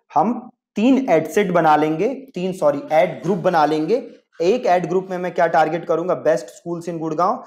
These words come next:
दूसरे एड ग्रुप में मैं करूंगा top ten schools in गुड़गांव और तीसरे में मैं करूंगा schools in गुड़गांव,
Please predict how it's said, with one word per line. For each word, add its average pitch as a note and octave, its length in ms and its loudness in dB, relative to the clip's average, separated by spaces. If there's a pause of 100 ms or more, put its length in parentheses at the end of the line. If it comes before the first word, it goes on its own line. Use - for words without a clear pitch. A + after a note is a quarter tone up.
(340)
दूसरे D#3+ 420 -2
एड F3 180 2
ग्रुप F#3 200 -2
में F3 80 -2
मैं F3 160 -4
करूंगा E3 300 2 (180)
top D#3 140 4 (160)
ten D#3+ 140 -2
schools E3+ 360 -8
in E3+ 80 -8
गुड़गांव D#3+ 460 0 (260)
और C#3+ 200 0
तीसरे E3+ 280 -4
में F#3+ 100 -2
मैं F3+ 160 -2
करूंगा D#3 360 2
schools F3 540 -6
in D#3+ 120 -2
गुड़गांव, A2+ 380 -6